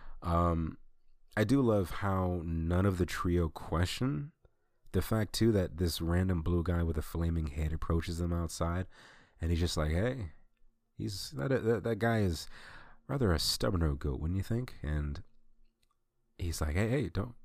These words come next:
it's okay, guys. I'm, I'm here. I'm rooting for you. I'm rooting for you, little shorty," and just gives you the ticket, the hero pass.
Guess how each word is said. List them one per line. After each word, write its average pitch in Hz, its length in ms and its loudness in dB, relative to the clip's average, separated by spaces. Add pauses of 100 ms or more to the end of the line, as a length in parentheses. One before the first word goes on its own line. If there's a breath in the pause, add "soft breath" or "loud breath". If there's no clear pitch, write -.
(100)
it's - 120 -2
okay, 123 180 0
guys. - 360 -6 (100)
I'm, - 180 -6
I'm 82 100 -4
here. 95 240 2
I'm 82 100 2
rooting 151 220 4
for 82 180 0
you. 71 160 -4 (400)
I'm 80 160 -2
rooting 143 140 2
for - 120 0
you, 80 100 4
little 73 180 -2
shorty," 76 340 -2
and 73 80 -4
just - 220 -6 (320 loud breath)
gives 90 320 2
you 73 320 0 (680 soft breath)
the 78 100 -6
ticket, - 420 -8 (420)
the 82 80 -6
hero 107 360 4
pass. - 680 0